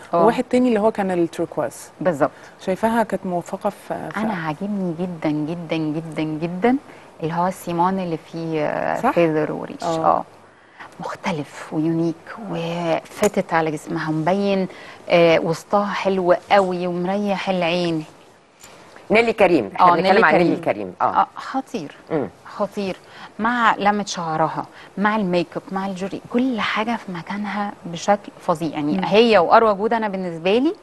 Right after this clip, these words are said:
Speaker 2: مم.
Speaker 1: كانوا سوبر ستار، وطبعًا يسرا.
Speaker 2: مم.
Speaker 1: كانوا مفهومش غلطة.
Speaker 2: مم.
Speaker 1: مع اختلاف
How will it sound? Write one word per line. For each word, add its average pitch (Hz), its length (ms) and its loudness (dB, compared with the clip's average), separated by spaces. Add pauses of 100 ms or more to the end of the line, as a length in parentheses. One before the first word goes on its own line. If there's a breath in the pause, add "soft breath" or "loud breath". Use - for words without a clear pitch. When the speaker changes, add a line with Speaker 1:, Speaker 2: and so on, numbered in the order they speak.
(100)
Speaker 2:
مم. 180 200 -4 (100)
Speaker 1:
كانوا 220 400 0
سوبر - 420 -12
ستار، 220 380 4 (100)
وطبعًا 190 800 2 (340 soft breath)
يسرا. 175 320 -2 (520)
Speaker 2:
مم. 180 140 -8
Speaker 1:
كانوا 196 240 0 (1080)
مفهومش 233 340 -2
غلطة. 170 340 -2 (140)
Speaker 2:
مم. 180 180 -6 (400 loud breath)
Speaker 1:
مع 262 260 2
اختلاف 220 680 2